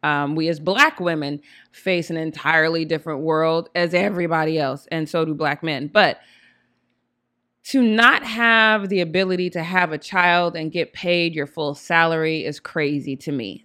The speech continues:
They changed that. They have also changed some things that if you are a mother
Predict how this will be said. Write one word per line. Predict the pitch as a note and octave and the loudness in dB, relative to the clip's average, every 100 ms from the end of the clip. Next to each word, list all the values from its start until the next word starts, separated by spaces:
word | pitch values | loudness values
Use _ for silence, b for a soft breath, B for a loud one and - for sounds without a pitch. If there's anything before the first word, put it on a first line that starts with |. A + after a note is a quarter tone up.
| - | -6
They | E3 | -4
changed | D#3 - F#3 D#3+ D3+ D3+ - _ D3 | -4 -10 -6 -4 -4 -6 -10 _ -10
that. | C#3 B2 - _ _ | -4 -4 -6 _ _
They | E3+ E3 | -4 -4
have | D3 | 0
also | D#3+ F3 - D#3+ D#3+ - | 2 2 0 -2 -2 -6
changed | - G3+ F3 E3 D#3+ - | -12 -6 -4 -4 -6 -6
some | D#3 | -8
things | D#3 D#3+ D#3+ | -4 -4 -4
that | D#3+ | -4
if | D3+ | -4
you | D#3 D#3 | -4 0
are | D3+ D#3+ | 2 2
a | |
mother | D#3 D3+ D3+ D3 | 0 -2 -2 -2